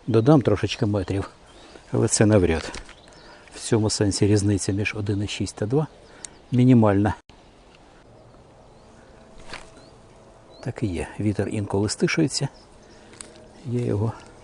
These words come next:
не те що пробиваю, а я його дурю. Закидую між поривами, а потім мені вже нічого не страшно.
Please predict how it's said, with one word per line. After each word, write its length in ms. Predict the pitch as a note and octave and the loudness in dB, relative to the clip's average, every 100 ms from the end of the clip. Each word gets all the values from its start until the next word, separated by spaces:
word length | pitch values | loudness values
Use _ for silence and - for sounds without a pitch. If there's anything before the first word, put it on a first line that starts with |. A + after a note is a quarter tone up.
| - - - - - | -20 -20 -20 -20 -6
не 100 | A2+ | -4
те 120 | G#2 | -2
що 200 | C#3+ - | 0 0
пробиваю, 760 | A2 A#2+ A#2+ A2+ G#2+ G2+ F#2+ F#2+ | 0 6 6 8 6 6 2 -2
а 120 | - A2+ | -4 -2
я 120 | A2+ | -2
його 220 | A#2 G#2+ | -2 -4
дурю. 380 | G2+ A#2 F#2+ D#2 - - - - - - - - - - - - - - - _ - - - - - - - - - - | 2 2 2 -4 -14 -20 -20 -20 -20 -20 -20 -20 -20 -20 -20 -20 -20 -20 -20 _ -20 -20 -20 -20 -20 -20 -20 -20 -18 -10
Закидую 560 | G2 G#2+ G#2+ G2+ G2+ | -6 -4 -4 -4 -4
між 160 | G2+ G2 | -4 -4
поривами, 520 | - C#3 E3+ A2+ G2+ - - - - - - - - - - - - - | -2 0 2 0 -2 -10 -20 -20 -20 -20 -20 -20 -20 -20 -20 -20 -20 -20
а 20 | |
потім 380 | - - - A2+ | -8 -8 -6 -6
мені 180 | G#2+ B2 | -4 -4
вже 160 | A2 A2 | -4 -6
нічого 320 | G#2+ C3 A#2 | -6 -6 -6
не 120 | A2 | -6
страшно. 400 | - F#2 E2 - | -10 -12 -12 -14